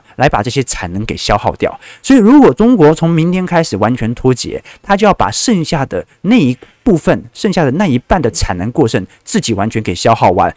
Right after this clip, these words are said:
那你都很清楚哦，这是一个非常巨大的缺口。好，所以，呃，高盛也不认为在短期内中国有主动与世界脱钩的可能性啦。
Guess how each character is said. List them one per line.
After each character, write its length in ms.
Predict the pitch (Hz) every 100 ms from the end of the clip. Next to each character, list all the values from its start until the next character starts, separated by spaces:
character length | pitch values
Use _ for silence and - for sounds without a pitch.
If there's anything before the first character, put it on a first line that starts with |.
| -
那 100 | -
你 140 | 127 107
都 80 | -
很 180 | 101
清 160 | 90 113
楚 200 | 120 101
哦， 160 | 85 - -
这 140 | - 151
是 120 | 147
一 60 | 123
个 80 |
非 260 | 117 - 165
常 300 | 156 - 107
巨 220 | - 156
大 120 | 127
的 120 | 113 90
缺 260 | - 98
口。 220 | 101 - - - -
好， 120 | 104
所 140 | 160
以， 80 | 233 - - -
呃， 100 | 156
高 160 | 220 240
盛 120 | 240
也 140 | 113
不 140 | - 143
认 260 | 240 165
为 140 | 107 107
在 160 | 160
短 200 | - 82
期 180 | 95 110
内 140 | 139
中 240 | 120 160 170
国 200 | 120 120
有 100 | 127
主 260 | - 107
动 220 | 95 143 113
与 80 |
世 160 | 92 -
界 140 | 127
脱 200 | 113 -
钩 160 | 131 131
的 80 | 110
可 160 | - 82
能 140 | 92
性 220 | - 113
啦。 180 | 80 -